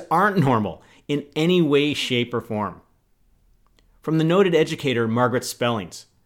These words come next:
"If all you ever do is all you've ever done, then all you'll ever get is all you've ever got." And when it comes to a crisis, you don't want to get all you've ever got. Rather,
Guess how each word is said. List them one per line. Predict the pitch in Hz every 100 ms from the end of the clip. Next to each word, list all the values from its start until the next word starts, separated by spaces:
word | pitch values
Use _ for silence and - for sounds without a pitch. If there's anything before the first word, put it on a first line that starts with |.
| _ _ -
"If | 127
all | - 139 180
you | 220
ever | 226 220
do | 185 170 131 107 101
is | 117
all | 117 135
you've | 143
ever | 139 127
done, | 113 170 190 110 104 _ _ _ _ -
then | 117
all | - 131 156
you'll | 156 151
ever | 139 131
get | 104 151 165 113 - _ _ _ -
is | 113
all | - 127 131
you've | 127 117
ever | 120 120
got." | 101 117 92 - - _ _ _ _ _ _ _ _ _ _ -
And | - 147
when |
it | 147
comes | 175 190
to | 190
a | 196
crisis, | - 208 - 123 - - - -
you | 127 190
don't | 180 180 175 151
want | 147 151 156 -
to |
get | 143 101 170 151 -
all | - 131
you've | 135 123
ever | 127 117
got. | 104 113 95 85 - - _ _ _ _ _ _ _ _ _
Rather, | 160 202 185 110 90